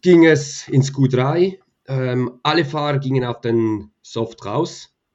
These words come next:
alle Fahrer? Nein, außer Leclerc, der war auf Intermediates, ähm, was nicht so gut klappte.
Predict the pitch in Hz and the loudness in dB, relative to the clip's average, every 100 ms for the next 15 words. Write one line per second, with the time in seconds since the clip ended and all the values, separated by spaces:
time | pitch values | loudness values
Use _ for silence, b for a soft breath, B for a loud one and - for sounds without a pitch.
0 | _ - 101 110 147 180 - - 123 208 | _ -10 -10 -6 -8 -8 -12 -6 -4 -2
1 | 233 139 90 82 - 117 113 104 135 156 | 2 2 0 -12 -8 -8 -6 -6 -6 -4
2 | 180 131 120 120 120 110 107 104 104 98 | -6 -4 -4 -4 -6 -8 -10 -10 -10 -10
3 | _ _ 104 98 95 139 262 - - - | _ _ -12 -8 -4 -4 -4 -10 -20 -18
4 | - - - - _ 120 120 123 117 - | -16 -16 -18 -20 _ 0 2 2 -2 -6
5 | _ - 110 107 - 101 95 98 - 120 | _ -12 -10 -10 -10 -8 -8 -8 -10 -8
6 | 123 127 135 135 139 165 | -8 -6 -6 -6 -6 -12